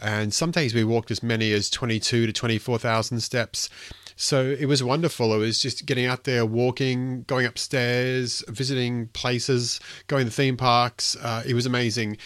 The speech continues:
I actually managed to lose three kilograms,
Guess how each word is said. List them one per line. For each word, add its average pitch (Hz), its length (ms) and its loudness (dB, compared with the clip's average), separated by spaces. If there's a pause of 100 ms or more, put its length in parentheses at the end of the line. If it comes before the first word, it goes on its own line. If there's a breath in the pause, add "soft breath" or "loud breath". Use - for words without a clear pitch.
(200 loud breath)
I 135 80 4
actually 147 240 2
managed 120 400 2
to 131 100 0
lose 123 540 2 (100)
three 131 360 -4
kilograms, 165 720 2